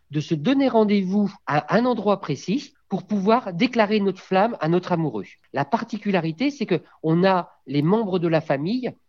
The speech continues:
qui ne veulent surtout pas qu'on se voit et puis qu'on soit amoureux l'un de l'autre. Et donc, ils vont, ils vont se promener dans différents lieux.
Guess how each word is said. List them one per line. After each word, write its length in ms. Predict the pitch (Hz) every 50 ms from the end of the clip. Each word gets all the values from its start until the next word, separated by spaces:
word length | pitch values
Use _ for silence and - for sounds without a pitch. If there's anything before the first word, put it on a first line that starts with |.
| _ _ _ _
qui 100 | - 180
ne 100 | 180 185
veulent 240 | 185 170 185 196 175
surtout 480 | - - - - - 320 - - 277 240
pas 320 | - - 220 214 202 208 - _ _
qu'on 120 | - - 170
se 180 | 156 - -
voit 380 | 175 165 156 165 190 190 180 180
et 60 | -
puis 140 | - - 151
qu'on 120 | - 143
soit 280 | 143 - _ - 170 170
amoureux 340 | 170 175 175 170 156 175 165
l'un 140 | 151 143 131
de 80 | 131
l'autre. 240 | 147 214 294 - - - - - - -
Et 60 | 170
donc, 280 | 156 220 294 - - - - - _
ils 100 | 190 180
vont, 200 | 175 220 226 190
ils 180 | 196 208 208 202
vont 120 | 185 233
se 120 | 220 - 220
promener 540 | 208 - - 240 247 240 247 240 233 240
dans 140 | 196 185 160
différents 500 | 151 185 247 - - 226 190 196 190 185 -
lieux. 340 | 143 147 160 196 247 302